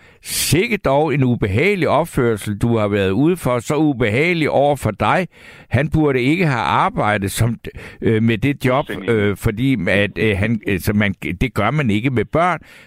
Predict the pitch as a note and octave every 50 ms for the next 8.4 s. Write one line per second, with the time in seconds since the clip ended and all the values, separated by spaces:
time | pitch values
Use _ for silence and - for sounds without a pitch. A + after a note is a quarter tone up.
0 | - - - F#2+ - C3+ C#3+ C#3 B2+ - - B2+ C3+ C3 - - - B2 A2+ -
1 | - C#3+ D#3+ F3 E3 C3+ G#2 - F#2+ F2 E2 F2 F2 E2+ - - - F2 F#2 G2
2 | A2 A#2 B2 A2+ - E2 F#2 F2 - G2 G#2 F#2+ G2 G2+ G2 E2+ E2+ E2 D#2 D2+
3 | - - G2 G#2 F#2+ G2 E2+ D#2 - E2+ F2 D#2+ E2 A2 B2+ B2+ G2 E2 D#2+ F2
4 | - - - - - _ _ _ _ _ _ _ - - D2 C#2+ - D#2+ G2+ G#2+
5 | F#2 - - - F#2+ G#2 - A2+ G2+ F2+ D#2+ - - - C2+ - - D#2+ D2+ D2
6 | C2 D2 D#2+ - - - - E2+ - - D#2 D2+ D2+ E2 F#2 G2+ G2+ - A2+ G2
7 | F#2+ A2+ B2+ B2+ B2+ D3 D#3+ - C3+ A#2 A#2+ B2 B2 C#3+ D3 E3 D#3 - D3+ A#2+
8 | A2 G#2 - G2 - - G2 -